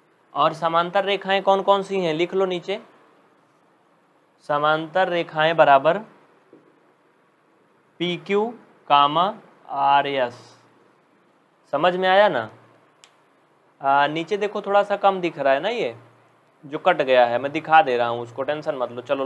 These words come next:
देखो, ये पीक्यूआरएफ़ लिखा है, समझ गए ना? क्या लिखा है?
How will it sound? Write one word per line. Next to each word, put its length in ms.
देखो, 340
ये 140
पीक्यूआरएफ़ 720
लिखा 260
है, 180
समझ 200
गए 240
ना? 180
क्या 120
लिखा 300
है? 180